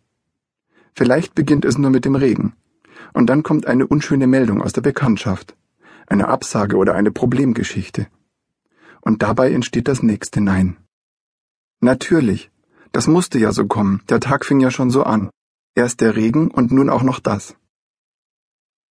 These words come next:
Da war einfach nur eine weitere Situation, die man nicht verändern kann. Dennoch ist in einem das Gefühl von Ärger. Dieses Gefühl beginnt langsam damit,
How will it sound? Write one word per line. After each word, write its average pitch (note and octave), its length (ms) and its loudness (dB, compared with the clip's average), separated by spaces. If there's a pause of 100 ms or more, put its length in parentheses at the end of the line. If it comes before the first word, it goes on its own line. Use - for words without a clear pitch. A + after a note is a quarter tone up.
(180)
Da A2 140 0
war G#2 180 0
einfach D3 360 0
nur C#3+ 120 2
eine C3+ 220 2
weitere B2 380 0
Situation, A#2+ 580 -2
die A2 80 0
man A#2+ 180 4
nicht G#2+ 220 -4
verändern G#2 400 0
kann. G2+ 320 -4 (460)
Dennoch D3 320 2
ist - 200 -6
in C3 120 0
einem B2 200 0
das A#2 200 -2
Gefühl A#2 280 -2
von C#3 160 -2
Ärger. G2 420 -2 (1200)
Dieses D#3 280 2
Gefühl E3+ 380 -2
beginnt A#2 380 0
langsam C#3 360 0
damit, A#2+ 300 2